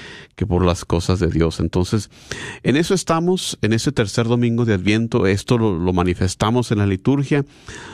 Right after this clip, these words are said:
lo manifiesta nuestra fe. Y vamos a ver qué nos decía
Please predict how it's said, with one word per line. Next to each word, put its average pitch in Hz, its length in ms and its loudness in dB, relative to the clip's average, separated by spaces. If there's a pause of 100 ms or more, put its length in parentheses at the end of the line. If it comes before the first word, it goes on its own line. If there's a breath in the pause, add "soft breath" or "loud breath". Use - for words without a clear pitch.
(160 loud breath)
lo 101 100 2
manifiesta 98 580 0
nuestra 98 340 0
fe. 139 320 0 (760)
Y 110 120 0
vamos 127 260 2
a 127 40 2
ver 127 180 2
qué 131 180 0
nos 131 140 2
decía 117 580 0